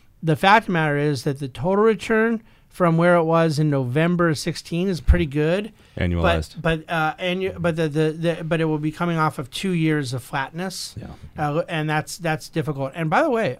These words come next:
Speaker 1: that's what happened with Obama too, when Hillary was running,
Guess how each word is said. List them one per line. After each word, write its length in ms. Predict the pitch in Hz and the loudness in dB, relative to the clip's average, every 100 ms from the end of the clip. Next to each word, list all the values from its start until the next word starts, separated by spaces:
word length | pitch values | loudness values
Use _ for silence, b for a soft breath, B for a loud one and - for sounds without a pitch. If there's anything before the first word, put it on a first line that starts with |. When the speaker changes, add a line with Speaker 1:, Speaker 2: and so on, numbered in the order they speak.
| - | -4
Speaker 1:
that's 280 | 180 254 - | -2 -2 -2
what 200 | 262 339 | -2 0
happened 360 | 311 302 311 247 | 2 2 2 0
with 100 | 151 | 0
Obama 360 | 147 175 143 | 0 0 -4
too, 260 | - 196 - | -8 -10 -10
when 200 | 143 139 | -8 -4
Hillary 320 | 156 180 170 | 0 2 2
was 160 | 156 143 | 0 -2
running, 380 | 170 180 - | -4 -6 -12